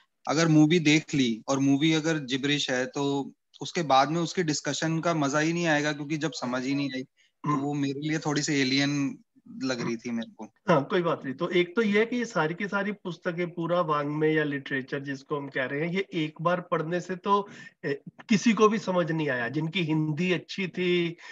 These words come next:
Speaker 2: उनको भी नहीं समझ में आया, तो हिंदी अच्छी नहीं थी,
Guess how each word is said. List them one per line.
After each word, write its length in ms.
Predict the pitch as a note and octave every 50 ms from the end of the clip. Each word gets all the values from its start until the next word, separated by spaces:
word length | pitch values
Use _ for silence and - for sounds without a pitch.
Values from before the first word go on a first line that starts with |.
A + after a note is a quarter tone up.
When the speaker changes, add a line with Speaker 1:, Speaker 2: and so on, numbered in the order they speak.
| - - -
Speaker 2:
उनको 320 | G3 F3 F#3+ E3+ - G#3 G3+
भी 100 | G#3 G3+
नहीं 100 | G#3 F#3+
समझ 280 | - F#3 F3+ F3 E3
में 100 | E3 E3+
आया, 240 | D#3+ D#3 E3 E3 F3
तो 480 | F3 - - G#3+ G#3 G3+ F#3+ E3 E3 -
हिंदी 360 | - C3+ C3 C#3 D3 D#3+ E3+
अच्छी 280 | D#3+ E3 - - F3
नहीं 280 | E3+ E3 D#3+ D3+ D#3+ E3
थी, 340 | D#3+ - F#3+ F#3 F3+ F3